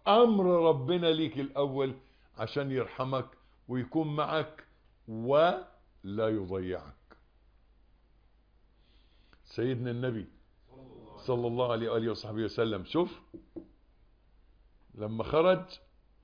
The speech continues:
وأنا عايزك برضو لما أكلمك تتصور المشهد ده كأنك شايفه سينما قدامك. في الغار هو وسيدنا أبو بكر الاتنين،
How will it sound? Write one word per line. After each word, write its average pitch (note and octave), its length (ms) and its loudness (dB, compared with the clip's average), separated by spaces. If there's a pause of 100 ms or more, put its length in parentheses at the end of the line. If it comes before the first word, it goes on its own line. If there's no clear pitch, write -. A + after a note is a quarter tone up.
وأنا A2+ 180 -4
عايزك C#3 260 0
برضو F#3 600 4 (580)
لما B2 220 -2
أكلمك F3+ 680 6 (420)
تتصور F3+ 800 4
المشهد E3+ 600 2
ده G3 120 8
كأنك F#3+ 520 2
شايفه E3+ 460 4
سينما E3+ 500 -2
قدامك. B2+ 760 -6 (2250)
في C3+ 100 -8
الغار F#3 500 4 (720)
هو F#3 220 6
وسيدنا F3 420 0
أبو D#3+ 120 6
بكر E3+ 200 4
الاتنين، D#3 600 -2